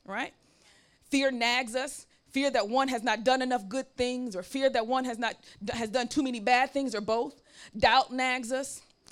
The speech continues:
Supernatural gifts of the Spirit seem more important than the fruit of the Spirit. Ooh.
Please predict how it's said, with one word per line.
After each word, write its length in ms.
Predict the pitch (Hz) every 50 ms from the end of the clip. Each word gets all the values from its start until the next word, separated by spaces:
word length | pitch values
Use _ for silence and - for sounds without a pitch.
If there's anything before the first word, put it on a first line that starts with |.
| - - -
Supernatural 680 | - - - - 359 349 302 294 294 302 294 285 302 254
gifts 180 | 226 285 302 285
of 100 | 302 233
the 60 | 240
Spirit 320 | 233 - - 285 285 269 269
seem 180 | - 285 262
more 200 | 247 254 262 254
important 480 | 233 220 - - 285 294 294 294 285 262
than 120 | 247 226
the 60 | 214
fruit 300 | 214 - - - 294 285
of 120 | 294 285 247
the 80 | 285
Spirit. 540 | 262 - - - 302 302 320 311 311 - - _ -
Ooh. 540 | 359 370 415 480 440 466 539 508 494 480 508